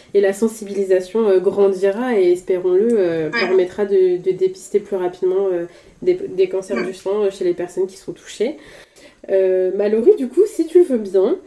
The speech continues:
Speaker 1: pour terminer cet épisode, on va passer à un peu une info intox, euh, voilà, sur les idées reçues, euh, qu'on entend
Speaker 2: Ouais.
Speaker 1: un peu partout, euh, autour de nous.
Speaker 2: Ouais.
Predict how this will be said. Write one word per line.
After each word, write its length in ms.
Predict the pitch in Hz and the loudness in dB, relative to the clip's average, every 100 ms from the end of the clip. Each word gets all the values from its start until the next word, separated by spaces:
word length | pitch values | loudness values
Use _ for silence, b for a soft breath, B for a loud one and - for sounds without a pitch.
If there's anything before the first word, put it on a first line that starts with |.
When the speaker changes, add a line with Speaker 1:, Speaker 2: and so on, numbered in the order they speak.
| B B - | B B -12
Speaker 1:
pour 180 | 208 - | -10 -6
terminer 400 | 262 254 254 254 | -4 -2 -4 -4
cet 180 | 214 | -2
épisode, 600 | 202 196 202 247 277 202 196 | -2 -4 -2 0 2 2 2
on 100 | 196 | 0
va 160 | 190 | -2
passer 520 | 185 202 - 254 269 | -4 -6 -6 -6 -6
à 160 | - 196 | -6 -4
un 120 | 190 | -4
peu 220 | 180 226 | -4 -4
une 160 | 233 208 | -2 0
info 260 | 196 202 208 | -2 -2 -4
intox, 540 | 196 202 202 233 - | -4 -2 -4 -4 -4
euh, 80 | 180 | -4
voilà, 200 | 165 165 | -4 -8
sur 160 | - 196 | -4 -2
les 240 | 208 208 | -2 -2
idées 200 | 196 226 | 0 2
reçues, 520 | 220 202 - 214 233 | 2 -2 -4 -8 -4
euh, 380 | 202 170 165 160 | -2 -4 -4 -6
qu'on 280 | 160 185 175 | -6 -4 -4
entend 120 | 185 | -2
Speaker 2:
Ouais. 120 | 196 | -2
Speaker 1:
un 60 | 180 | -4
peu 140 | 196 | -6
partout, 500 | 180 165 - 196 196 180 | -10 -14 -14 -10 -8 -8
euh, 160 | - - B B B - | -10 -18 B B B -2
autour 280 | 202 208 240 | -2 0 0
de 140 | 214 202 | 2 4
nous. 240 | 226 | 6
Speaker 2:
Ouais. 100 | 349 | 4